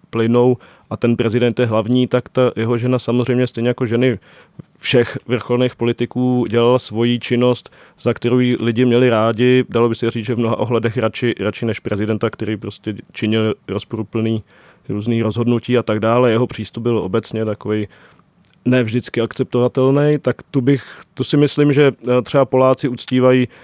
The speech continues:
víc, než, eh, než to k nám přes ty média jde. Co se týká těch dalších lidí, no tak tam je samozřejmě armáda, která má prestiž v Polsku, eh, úplně jinou než u nás a ty lidi, kteří vlastně nás opustili, nebo tedy řeknu Poláky,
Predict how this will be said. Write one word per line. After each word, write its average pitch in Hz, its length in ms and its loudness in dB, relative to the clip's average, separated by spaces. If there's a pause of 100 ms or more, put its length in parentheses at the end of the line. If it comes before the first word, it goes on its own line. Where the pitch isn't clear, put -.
(120)
víc, 127 320 2
než, 131 420 2
eh, 123 260 2
než 120 180 0
to 127 100 -2
k - 80 -8
nám 127 200 2
přes 123 200 -6
ty 123 120 0
média 123 360 2
jde. 107 340 0 (280)
Co 127 160 -2
se 156 160 0
týká 151 420 2
těch 151 160 2
dalších 131 440 0
lidí, 139 180 2
no 139 120 4
tak - 220 -2
tam 117 180 0
je 139 60 4
samozřejmě 143 380 2
armáda, 123 500 2
která 135 320 2
má 135 360 2 (300)
prestiž 123 400 -2
v - 40 -20
Polsku, 127 600 -2
eh, - 20 -2 (240)
úplně 139 340 0
jinou 123 320 2
než 139 200 -2
u 107 80 -6
nás 127 580 0
a 120 360 2 (360)
ty 131 120 2
lidi, 123 420 2
kteří 127 400 -2
vlastně 127 280 -2
nás 131 360 0
opustili, 123 440 -4
nebo 113 180 -2
tedy 101 240 -6
řeknu 110 240 -8
Poláky, 110 520 -2